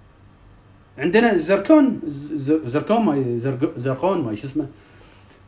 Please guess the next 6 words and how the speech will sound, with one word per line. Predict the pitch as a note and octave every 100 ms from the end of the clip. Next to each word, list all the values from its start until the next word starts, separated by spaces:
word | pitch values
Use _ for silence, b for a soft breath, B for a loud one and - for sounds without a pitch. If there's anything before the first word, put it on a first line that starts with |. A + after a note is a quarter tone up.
| _ - - _ -
آه، | C#3+ D3 D3+ D3+ D3 D3+
رموش. | C#3+ E3 G3 -
طيب، | E3+ D#3+ C#3
ها، | C#3 C3+
برموش. | C#3 E3 D#3+ B2 -
مم. | C3+